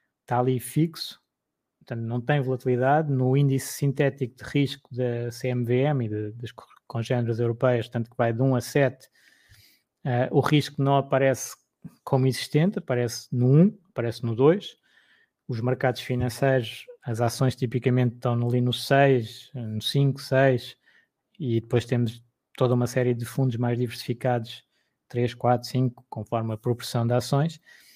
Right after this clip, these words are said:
E, e esses ativos não variavam, a pessoa pensava que era garantido, porque a garantia depende de quem está a dar a garantia,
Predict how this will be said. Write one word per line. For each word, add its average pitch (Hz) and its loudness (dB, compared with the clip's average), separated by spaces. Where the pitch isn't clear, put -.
E, 160 4
e 151 6
esses 160 8
ativos 147 4
não 143 2
variavam, 139 0
a 151 -6
pessoa 131 -6
pensava 135 0
que - -8
era 127 0
garantido, 131 0
porque 131 -6
a 120 -2
garantia 123 0
depende 139 -4
de 113 -6
quem 151 0
está 123 -6
a 120 -2
dar 120 -4
a 120 -4
garantia, 131 -6